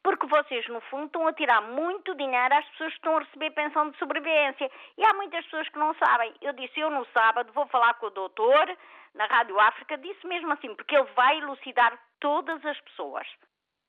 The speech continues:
Entretanto, foi pena, não consegui falar também outro assunto com outro senhor que estava lá. O senhor já era de certa idade, devia ter setenta anos para aí, mas era uma pessoa muito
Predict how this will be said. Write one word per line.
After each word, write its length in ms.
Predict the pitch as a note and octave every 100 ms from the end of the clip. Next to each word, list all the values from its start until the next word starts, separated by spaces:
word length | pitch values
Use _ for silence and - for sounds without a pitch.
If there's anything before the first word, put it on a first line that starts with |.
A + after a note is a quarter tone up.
| _ _ _
Entretanto, 720 | - C#4+ D4+ D4+ D4+ A#3 G#3 - -
foi 160 | C4 C4
pena, 340 | B3 A3 F3+
não 140 | F#3+
consegui 340 | F#3 G#3 G#3 G#3
falar 300 | - E3+ D#3
também 380 | E3+ E3+ D#3+ D3+ _
outro 320 | G#3+ G#3+ G3+
assunto 300 | E3+ F3+ D#3
com 200 | - F#3
outro 360 | F3+ F3+ F3 E3+ -
senhor 240 | F#3+ F3+
que 80 | -
estava 280 | - E3+ E3+
lá. 260 | E3+ A3 E4 _ _ _ _ _
O 120 | - A3+
senhor 240 | - G3
já 100 | F3
era 200 | E3+ D#3
de 120 | D3+ -
certa 260 | D3 -
idade, 300 | C#3+ D3 D#3 -
devia 200 | D#3 D3+
ter 180 | - D3 -
setenta 380 | _ D3 C#3 D#3
anos 320 | C#3+ D3 - -
para 120 | C#3+
aí, 220 | D3 E3+
mas 240 | F#3 E3+ E3+
era 160 | E3
uma 140 | E3 D#3+
pessoa 340 | - F3+ E3+
muito 640 | E3+ F3+ F3+ - E3+ D#3